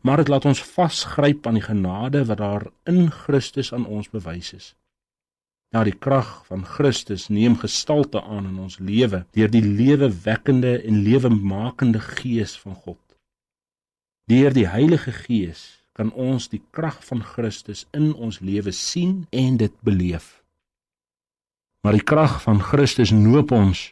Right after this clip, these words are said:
om onsself ook te sien en na binne te kyk. Nou, ons kan net op een manier hierdie krag van God wat hy in Christus vir ons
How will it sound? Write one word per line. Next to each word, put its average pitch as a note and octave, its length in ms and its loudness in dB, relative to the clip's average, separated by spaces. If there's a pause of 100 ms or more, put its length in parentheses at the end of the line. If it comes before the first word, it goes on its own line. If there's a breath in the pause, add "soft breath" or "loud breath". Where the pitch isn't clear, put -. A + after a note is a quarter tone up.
om B2 160 4
onsself D#3 500 2
ook D3+ 220 2
te A#2+ 80 2
sien D3 300 4
en A#2+ 200 8
na A#2+ 140 6
binne A#2 320 4
te - 160 -2
kyk. - 320 -6 (1000)
Nou, C#3+ 160 2
ons D#3 280 4
kan A#2+ 120 2
net C#3+ 240 4
op - 160 -2
een G3 240 6
manier A2 560 6
hierdie B2 320 4
krag - 400 0
van G#2+ 160 2
God - 300 0
wat G#2+ 100 -2
hy G#2+ 100 4
in G2+ 60 2
Christus - 440 0
vir G2 180 0
ons - 100 -4